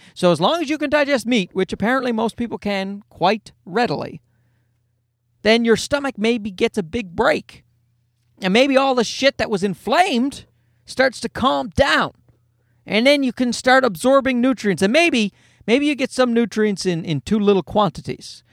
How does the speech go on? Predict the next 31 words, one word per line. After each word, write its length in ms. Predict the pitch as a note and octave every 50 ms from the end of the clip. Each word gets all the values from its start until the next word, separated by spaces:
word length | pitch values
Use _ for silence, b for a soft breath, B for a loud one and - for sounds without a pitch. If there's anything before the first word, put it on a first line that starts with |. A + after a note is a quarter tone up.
| b b b
And 140 | - A3
man, 240 | A#3+ D4+ D4+ C#4+ B3
but 200 | G#3 A#3 B3 A#3 A#3
you 140 | A3 G3+ G#3
could 120 | - A#3 G3
start 240 | - - B3 A#3+ -
adding 400 | - E3+ F3+ G3 G3 G#3 G3 F#3+
in 120 | G3 G#3 F#3+
a 60 | D#3+
supplement 480 | - - G3 - - F3 D3+ D3+ -
maybe. 320 | C3+ C3 B2 - - - _ _ _ _ -
And 100 | - E3
see, 460 | - - - A3+ A3+ A3+ A3 G#3+ F#3 b b b b
as 80 | F3 D#3+
long 160 | B3 C#4+ C#4+
as 80 | G3+
your 60 | G3 F3+
stomach 320 | - - B3 A#3 G#3+ -
can 100 | - D3
handle 380 | C#3 G3+ A#3+ D4 C4+ F3 D#3+ A3+
it, 100 | - - _ _ _ _ _ _ _ _ _ _ _ _ _ _ _ _ -
and 100 | - D#3+
maybe 200 | E3 G#3+ C4 C4+
you 60 | C4
could 120 | A3+ B3+ -
top 220 | G#3+ A#3 B3+ B3+
yourself 280 | C4+ A#3 - B3+ B3+ A3
up 160 | C4+ C4 A#3
with 100 | - A#3
a 40 | B3
supplement. 480 | - D4 D#4+ - F4 A#3 E3+ A#3+ B3